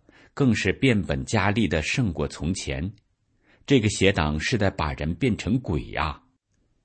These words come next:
随后教导员又把这些练过功的人都叫去表态，说以后不再练了。大家都表态了，我也违心的表了态。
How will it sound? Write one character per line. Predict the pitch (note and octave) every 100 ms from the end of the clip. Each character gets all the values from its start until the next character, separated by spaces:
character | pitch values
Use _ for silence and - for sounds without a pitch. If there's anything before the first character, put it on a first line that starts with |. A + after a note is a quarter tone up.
| _ _ _ _ _ _ _ -
随 | - G2+
后 | - B2+ F#2
教 | - G#2+
导 | F2 D#2
员 | D2 D2 F2+ -
又 | - A#2+
把 | F2 D2+
这 | F#2+
些 | -
练 | F2+ A2+ F2+
过 | E2
功 | - G2+ G#2
的 |
人 | D#2 C2 D2 -
都 | F#2
叫 | - A2 E2
去 | -
表 | - A1+ A#1
态， | - F2+ D2 _ _ _
说 | - G#2 G#2+
以 | D#2+ C#2+
后 | - F2 -
不 | C#2+ D2
再 | F#2+
练 | E2 G#2 C2
了。 | - - _ _ _ _ _ _ _ _ _ -
大 | A2
家 | G2+
都 | - A#2+
表 | A#2 C#2+ B1
态 | - E2+
了， | C2 A#1+ _ _ _ _ _ -
我 | F2 F#2
也 | A#2+ D#2
违 | C2 D2
心 | - G#2+ G2+
的 | F#2+
表 | D2+ A#1
了 | A#1
态。 | - E2+ C#2+